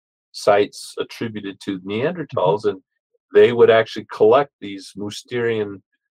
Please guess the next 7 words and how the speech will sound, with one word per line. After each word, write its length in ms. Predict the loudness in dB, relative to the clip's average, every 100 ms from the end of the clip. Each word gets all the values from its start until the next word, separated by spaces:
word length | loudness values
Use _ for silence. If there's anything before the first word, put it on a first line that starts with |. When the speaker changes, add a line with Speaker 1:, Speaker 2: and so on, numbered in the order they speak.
| -18
Speaker 1:
spear 420 | -14 -2 0 0
points, 480 | -4 -6 -6 -10 -12
the, 240 | -12 -12
the, 180 | -16 -16
these, 340 | -12 -14 -14 -6
uh, 160 | -2 -2
stereotypical 1080 | -4 -2 2 2 0 -4 -4 -6 -4 -4